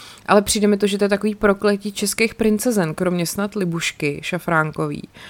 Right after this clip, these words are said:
a Aleny Vránový, která hrála Pyšnou, že jako třeba ta, co hrála se Zlatou hvězdou, nebo právě tady Adélka z Čerty nejsou žerty, nebo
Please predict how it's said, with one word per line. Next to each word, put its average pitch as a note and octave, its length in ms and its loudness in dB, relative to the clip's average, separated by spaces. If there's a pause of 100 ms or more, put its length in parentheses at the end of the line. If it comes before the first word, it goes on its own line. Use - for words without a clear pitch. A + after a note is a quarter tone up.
(520)
a F3+ 80 4
Aleny F3 300 4
Vránový, E3 400 4
která D#3+ 180 -2
hrála D#3+ 240 2
Pyšnou, E3 520 -4
že E3 140 0
jako F#3+ 440 2 (300)
třeba F3 380 0 (380)
ta, F3 120 -2
co - 140 -2
hrála D#3+ 520 4 (300)
se - 180 -2
Zlatou G3+ 320 2
hvězdou, G3+ 680 2
nebo D#3+ 680 0
právě D#3+ 340 2
tady F3 440 -2
Adélka D#3+ 560 -2
z - 320 -8
Čerty E3 300 -6
nejsou D3+ 340 -6
žerty, E3+ 420 -4
nebo D#3 360 -4